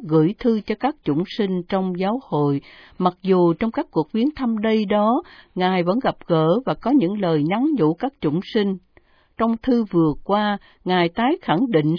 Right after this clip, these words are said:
sự cần thiết của linh mục, đồng thời cũng đưa ra một số lời khuyên dựa trên chính kinh nghiệm bản thân của Ngài về đời sống cầu nguyện, học hành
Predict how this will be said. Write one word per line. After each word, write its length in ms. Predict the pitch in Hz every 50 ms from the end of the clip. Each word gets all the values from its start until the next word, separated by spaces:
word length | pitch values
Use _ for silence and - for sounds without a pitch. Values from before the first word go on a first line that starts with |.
| -
sự 80 | - 151 - -
cần 240 | - 165 147 135 - -
thiết 240 | - 233 302 _
của 120 | - 156 156
linh 280 | 175 196 202 196 185
mục, 160 | 175 156 135 - _ _ _ - _ -
đồng 220 | - 185 185 180 180 170
thời 300 | - - 196 185 180 170
cũng 200 | 165 - 175 214
đưa 180 | 220 247 247 247
ra 180 | 233 247 240 240
một 240 | 226 - 233 -
số 200 | - - 220 254 311
lời 240 | 302 233 170 160 151 135 -
khuyên 380 | - - - 220 214 208 202 196 - _ - _ _ _
dựa 200 | - 165 151 156 160 165
trên 220 | - 208 202 202 190
chính 260 | - - 233 247 320 339 -
kinh 160 | - 262 247 247
nghiệm 340 | 233 196 160 151 143 175 165
bản 160 | 147 147 170 226
thân 200 | - - 233 226 214
của 140 | - 151 156
Ngài 420 | 185 202 190 170 165 156 147 139 - - - - - _ -
về 100 | 165 151 143
đời 140 | 160 151 143
sống 240 | - - 190 208 240 - -
cầu 240 | - 165 156 151 147
nguyện, 400 | 143 143 151 147 143 143 147 156 - _ _
học 180 | - 156 147 - _
hành 340 | - - 185 165 156 147 135